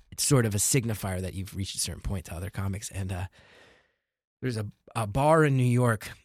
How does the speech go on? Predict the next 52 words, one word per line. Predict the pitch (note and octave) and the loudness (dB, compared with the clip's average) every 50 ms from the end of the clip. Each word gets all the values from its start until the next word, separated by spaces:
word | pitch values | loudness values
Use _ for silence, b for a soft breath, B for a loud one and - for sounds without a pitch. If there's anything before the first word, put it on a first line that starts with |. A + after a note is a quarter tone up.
| - - | -8 -6
that | A#2 G2+ F2 | -6 -4 -2
runs | G#2+ A2+ G#2+ G#2+ G#2+ | -2 0 0 0 0
a | |
show | G2+ - B2+ A#2 A2 | 0 0 0 0 0
called | - A#2 G2+ F#2 | 0 0 0 0
Hot | - - A#2+ A#2 - - | 0 0 0 0 0 0
Soup | - - A#2+ A#2+ - - | 0 0 2 0 0 0
on | G2+ F#2+ F#2+ | -2 -2 -2
Tuesday | - A#2 A2 G2+ - G#2+ | -2 -2 -2 0 0 0
nights. | G2+ F#2+ F#2 F2+ - - | 0 0 -2 -4 -8 -4
Great | - A#2+ A#2+ B2 - | -2 -2 -2 0 0
show. | - - A#2 G#2 G#2 G2+ G2+ | 0 2 2 0 0 0 0
And, | G2 G2 F#2+ F#2 G2 - | 0 -2 -2 -4 -6 -6
uh, | G#2 F#2+ F#2 F#2+ | -6 -4 -4 -4
the | G2+ G#2 | -4 -2
booker | G2+ C3 B2 - C3 A2+ | 0 0 0 0 0 -2
invited | G2+ F#2 G#2 G#2 A#2 A#2+ - | -2 -2 -2 -2 -2 -2 -2
me | G#2 G#2 | -2 -4
to | G#2 | -4
come | - - G#2 G2 | -2 -2 0 0
run | G2+ G2+ F#2+ | 0 0 0
my | F#2+ F#2 F#2+ | -2 -4 -4
full | - - A2 G#2 F#2+ | -4 -4 -4 -2 -2
half | F#2+ G#2 F2 - - | 0 -2 -2 -2 -4
hour | G2+ G#2 G2+ D2+ A1+ | -4 -4 -4 -4 -6
at | G#1+ - | -10 -12
the | - F#2+ | -10 -8
end | F2 D2 | -8 -8
of | - | -10
the | G2+ F#2+ | -8 -6
show. | - - E3 F3+ E3+ B2 | -4 -2 2 2 2 2
And | G#2+ G2 F#2+ | 2 -2 -4
I | - - - - - _ _ _ _ | -10 -16 -20 -20 -20 _ _ _ _
was | - | -12
excited | - - - - E2+ F#2+ G2+ G2+ G#2+ | -8 -6 -4 -4 -4 -4 -4 -4 -4
about | G#2 G2+ G#2 G2+ G#2 - | -4 -4 -4 -4 -4 -4
that. | - G#2+ A#2+ - - | -4 -4 -4 -4 -4
You | - F#2+ | -6 -6
get | F#2+ G2 F#2 | -6 -8 -8
a | |
full | - - - G#2 G#2+ G2+ | -8 -8 -6 -4 -2 0
half | G#2+ G2+ - - | 0 0 -2 -2
hour | A2 A2 G#2+ G2+ | -2 0 0 -2
stage | - - A2 A2 G2+ - | -2 -2 -4 -4 -4 -2
time | - A#2+ A2 G#2+ | -2 -2 0 0
in | G#2+ | 0
New | A2 | 0
York. | A2 A2+ B2+ C#3 C#3 - | 0 0 0 0 -2 -2
That's | - G2+ F#2+ - - | -4 -6 -6 -4 0
rare. | A2 B2+ C#3+ D3 D3 C#3+ - b b b b b b b b b b b _ | 2 4 4 4 2 0 -2 b b b b b b b b b b b _
And, | G2 G2 F#2+ F#2 F#2 F2+ F#2 - F2+ | -6 -4 -4 -4 -4 -6 -8 -8 -8
uh, | F#2 F#2 F2+ F2 E2+ - | -8 -8 -6 -8 -10 -12